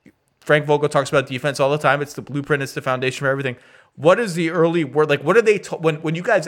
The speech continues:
ask about defense, are they talking about scheme? Are they talking about just co-, collective effort? Like, what are they talking about?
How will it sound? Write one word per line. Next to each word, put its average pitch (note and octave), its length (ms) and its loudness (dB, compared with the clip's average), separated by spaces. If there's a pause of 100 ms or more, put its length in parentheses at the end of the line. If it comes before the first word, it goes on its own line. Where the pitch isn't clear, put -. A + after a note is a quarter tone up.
ask D#3+ 320 -2
about C#3 300 0
defense, C#3 520 -6 (140)
are C#3 140 -2
they C3 100 -8
talking E3 200 -8
about B2+ 180 -6
scheme? F#3+ 640 -8
Are C#3 100 0
they C3+ 120 -6
talking C#3+ 300 -4
about A#2+ 460 -6
just D3 320 -10
co-, - 380 -8
collective C#3 680 -6 (160)
effort? D#3+ 360 -4
Like, C#3+ 120 -8
what E3+ 140 2
are G3+ 80 2
they F3 160 -2
talking C#3 400 -2
about? A#2 380 -6